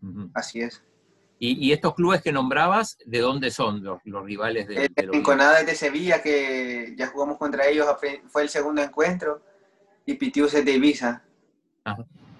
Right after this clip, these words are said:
Speaker 1: ¿Y a Ibiza tienen que viajar también o no?
Speaker 2: Ibiza se viaja el dieciséis de enero, de hecho.
Speaker 1: Ibiza, bueno, que es una, una isla ahí conocida
Speaker 2: Sí.
Speaker 1: sobre todo por, por las discotecas y, y, y la,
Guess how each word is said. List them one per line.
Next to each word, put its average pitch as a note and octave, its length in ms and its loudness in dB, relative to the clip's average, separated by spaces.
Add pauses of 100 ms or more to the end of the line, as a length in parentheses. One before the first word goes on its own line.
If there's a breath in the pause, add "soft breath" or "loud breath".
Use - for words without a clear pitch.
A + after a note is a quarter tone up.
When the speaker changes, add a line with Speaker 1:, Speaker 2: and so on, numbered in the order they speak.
(160)
Speaker 1:
¿Y A#2 100 -2
a A#2+ 60 2
Ibiza C#3+ 380 2
tienen C3+ 200 -2
que A2 120 0
viajar D3+ 320 -2
también F3+ 320 -2
o C3+ 60 -2
no? D3+ 100 2
Speaker 2:
Ibiza F3+ 420 4
se E3 100 -4
viaja E3 680 0
el C#3+ 160 -4
dieciséis C#3 400 -2
de C#3 60 -2
enero, C3+ 280 -2
de B2 120 -4
hecho. A#3 200 -14 (1300)
Speaker 1:
Ibiza, B2 360 -2
bueno, E3 240 2
que A#2 80 0
es A2 120 -4
una, G2 380 -2
una G#2 240 -4
isla E3 240 2
ahí C#3 120 0
conocida D3 500 0
Speaker 2:
Sí. C#3+ 100 4
Speaker 1:
sobre G#2+ 160 2
todo F3+ 320 -4
por, F#2+ 240 -6 (460)
por A2 140 0
las G#2 100 0
discotecas A2+ 800 -2
y, F#2 200 -8 (100)
y, E2+ 240 -14 (840)
y F#2+ 180 -10
la, E2+ 440 -6